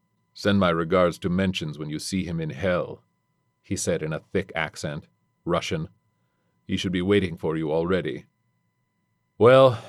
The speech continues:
good thing he paid in advance." Tarvin doubted the old man was dead, but that seemed like the least of his worries.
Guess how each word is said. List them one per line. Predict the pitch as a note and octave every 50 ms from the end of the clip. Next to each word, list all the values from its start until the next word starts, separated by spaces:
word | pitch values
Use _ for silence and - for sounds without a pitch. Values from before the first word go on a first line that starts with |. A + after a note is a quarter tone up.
| - - _ _ _ _ _ _ _
good | - G2 F#2+ F#2+
thing | G2+ G#2 G2+
he | G2 F#2+
paid | F#2+ A2 G#2+ G2+ F#2+
in | D#2+ E2 D#2+
advance." | D#2+ D2 D#2 E2 E2 E2 F2 - - - - _ _ _ _ _ _ _ _ _ _ _ _ _ _ _ _ _ _ _ _ _ _ _ _ _ _
Tarvin | - C#3+ C#3+ B2+ A2+ A2 G2+
doubted | F2+ G#2+ G#2+ G#2 F#2 F#2 D#2
the | F2+ F2
old | F2 E2+ E2 D#2
man | F2+ F#2 F2 F2 F2
was | F2 F2 E2+ E2+
dead, | _ G2 F#2+ F#2 F2 D#2 - _ _ _ _ _ _ _ _
but | _ A#2+ A#2+ A2
that | A2+ G#2+ G2 -
seemed | - - A2+ G#2+ G2+ E2+
like | F2+ F2 E2+ -
the | F#2
least | F#2+ G#2 G#2 F#2+ - -
of | E2+
his | D#2 F2+ E2+ E2+
worries. | F#2 G2 G2 F#2+ F2 E2 D#2+ D#2+ -